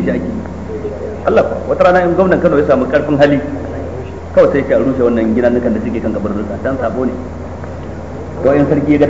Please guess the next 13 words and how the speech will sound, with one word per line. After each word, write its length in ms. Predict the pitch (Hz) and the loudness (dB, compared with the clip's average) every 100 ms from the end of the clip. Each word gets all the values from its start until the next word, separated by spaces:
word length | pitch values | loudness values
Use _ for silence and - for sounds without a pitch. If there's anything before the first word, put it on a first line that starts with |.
| 143 | 8
dama 80 | 143 | 8
kawai 220 | 165 139 | 6 4
sai 100 | 139 131 | 4 4
ya 60 | |
dogaran 320 | 123 110 110 113 | 4 4 2 2
sai 80 | |
ya 60 | 110 | -2
ce, 60 | 107 | 0
"Da 80 | - 135 | 0 2
aje 80 | |
a 80 | - | 2
rushe." 240 | 113 110 220 - 240 - 220 226 240 233 202 208 - - - - | 2 -2 -4 -6 -4 -4 -4 -2 -2 -2 -6 -8 -8 -10 -10 -4
Dan 80 | 135 | 0